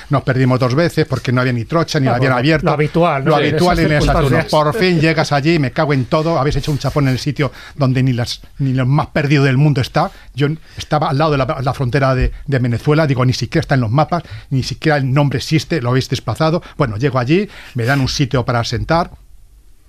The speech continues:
Speaker 1: Bien primitivos eran, iban desnudos completamente, las mujeres con una pampanilla de color rojo, tal y cual, digo, me dejan un sitio muy amables, yo le cambio las galletas por unos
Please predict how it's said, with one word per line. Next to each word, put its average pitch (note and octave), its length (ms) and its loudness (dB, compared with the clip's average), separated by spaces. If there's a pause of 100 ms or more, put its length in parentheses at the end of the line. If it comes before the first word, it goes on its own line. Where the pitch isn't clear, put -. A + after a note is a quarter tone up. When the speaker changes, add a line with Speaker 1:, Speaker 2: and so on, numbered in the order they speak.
(200)
Speaker 1:
Bien A#2+ 260 -2
primitivos A2 520 -6
eran, B2+ 240 -6
iban A#2 220 -2
desnudos A#2+ 400 -4
completamente, C3 920 0 (220)
las A#2 100 -2
mujeres A#2 320 -2
con B2+ 140 -2
una A#2 80 -4
pampanilla A#2 400 -4
de A2 80 -6
color G#2 240 -4
rojo, D3 340 -2
tal B2 220 -2
y G#2+ 40 -6
cual, C#3 280 -2
digo, G#2 180 -8 (320)
me A#2+ 80 0
dejan B2 220 0
un A#2 60 0
sitio C3+ 220 -2
muy B2 120 2
amables, C#3 420 0
yo C3+ 140 -2
le A#2+ 100 -4
cambio A#2+ 220 -2
las A2 100 -4
galletas A#2 320 -4
por A#2 140 -6
unos A#2 160 -4